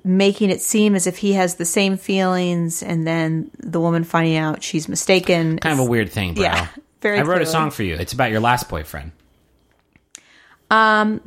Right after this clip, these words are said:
Speaker 1: back at the mansion, um, this is when Daniel and Chad have the Hitler conversation.
Speaker 2: Oh my God, the Hitler conversation.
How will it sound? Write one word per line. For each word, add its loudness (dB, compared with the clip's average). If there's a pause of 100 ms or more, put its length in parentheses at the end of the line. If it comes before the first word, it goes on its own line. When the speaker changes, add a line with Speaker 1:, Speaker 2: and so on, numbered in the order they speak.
Speaker 1:
back 2
at -18
the 0
mansion, -4 (1080)
um, 0 (160)
this 0
is -4
when -2
Daniel 0
and -4
Chad -4 (360)
have 0
the 2
Hitler -2
conversation. -2
Speaker 2:
Oh -6
my -2
God, 0
the -2
Hitler -6
conversation. -8